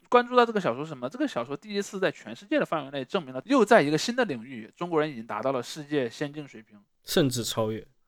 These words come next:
Speaker 1: 甚至超越，对。然后很多人冲进去一看，不光这个小说在荣誉上是世界先进水平，同时他那个剧情里面也有很强的这种对抗啊，这种十九世纪的那种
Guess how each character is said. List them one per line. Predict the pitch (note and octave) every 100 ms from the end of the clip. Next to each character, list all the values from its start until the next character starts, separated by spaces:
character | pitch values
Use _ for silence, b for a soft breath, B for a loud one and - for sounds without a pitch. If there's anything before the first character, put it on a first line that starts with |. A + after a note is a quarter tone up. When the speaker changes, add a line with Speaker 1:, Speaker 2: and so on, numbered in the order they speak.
| _
Speaker 1:
甚 | - D#4 A#3
至 | G#3 F3
超 | - D#3+
越， | E3+ B2+
对。 | D3+ A#2+ _ _ _
然 | F3+
后 | F3+
很 |
多 | F#3
人 | A3 G3
冲 | - A#3+
进 | C4
去 | A#3+ A3+
一 | D4+
看， | - G3+ A2+ _ _ _ _ _
不 | C4
光 | A3 A3
这 | A3+
个 | G#3+
小 | -
说 | B2+
在 | D#3
荣 | C3 A2 A#2
誉 | B3
上 | A3 F3+ C3+ _
是 | - D#3
世 | - D#3+
界 | C#3+
先 | C#3
进 | C#3
水 | C3+
平， | A2 A2
同 | B2 D#3
时 | F#3
他 | G3+
那 | A3
个 | F#3
剧 | - G#3
情 | E3
里 | C3
面 | C#3
也 | D3
有 | F#3
很 | A#2+
强 | - - G#2
的 | C3
这 | D#3+
种 | B2 -
对 | D#3
抗 | - F3+ D3+
啊， | C3 B2+ -
这 | F3
种 | C#3+
十 | - E3+
九 | G#3 D3+
世 | - F3+
纪 | F3+
的 | D#3
那 | E3
种 | C#3+